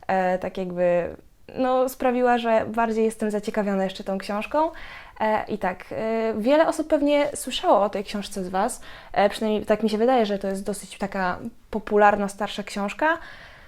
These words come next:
E, opowiada ona o szpitalu psychiatrycznym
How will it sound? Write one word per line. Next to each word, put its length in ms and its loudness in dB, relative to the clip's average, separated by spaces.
E, 300 4
opowiada 560 2
ona 420 0
o 300 4
szpitalu 520 -2
psychiatrycznym 1000 -2